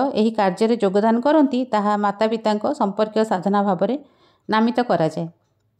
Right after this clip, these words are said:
ପିଲାମାନଙ୍କ ଲାଳନ ପାଳନ ପାଇଁ ଉଭୟଙ୍କ ଭୂମିକା ଗୁରୁତ୍ୱପୂର୍ଣ୍ଣ। ତିନୋଟି ଲକ୍ଷ୍ୟ ବା ଅଭିପ୍ରାୟ ମାତାପିତାଙ୍କ ଚିନ୍ତାଧାରା ଏବଂ ସମ୍ପର୍କୀୟ ସାଧନାର ଭିତ୍ତିଭୂମି।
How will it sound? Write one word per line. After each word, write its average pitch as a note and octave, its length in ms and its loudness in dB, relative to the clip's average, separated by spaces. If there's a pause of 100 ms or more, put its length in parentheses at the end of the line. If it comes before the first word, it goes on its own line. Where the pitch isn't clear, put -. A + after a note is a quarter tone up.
(220)
ପିଲାମାନଙ୍କ C#4 540 4
ଲାଳନ G#3 340 2
ପାଳନ B3 320 2
ପାଇଁ C#4+ 300 2
ଉଭୟଙ୍କ A#3 420 0
ଭୂମିକା A3 400 2
ଗୁରୁତ୍ୱପୂର୍ଣ୍ଣ। F3+ 640 -2 (840)
ତିନୋଟି C#4+ 400 6
ଲକ୍ଷ୍ୟ A3 360 0
ବା B3+ 200 2
ଅଭିପ୍ରାୟ A3+ 460 2 (200)
ମାତାପିତାଙ୍କ A#3 600 -2
ଚିନ୍ତାଧାରା A3 600 0
ଏବଂ G#3+ 260 0
ସମ୍ପର୍କୀୟ A3+ 520 -2
ସାଧନାର A3 500 2
ଭିତ୍ତିଭୂମି। F#3 560 -2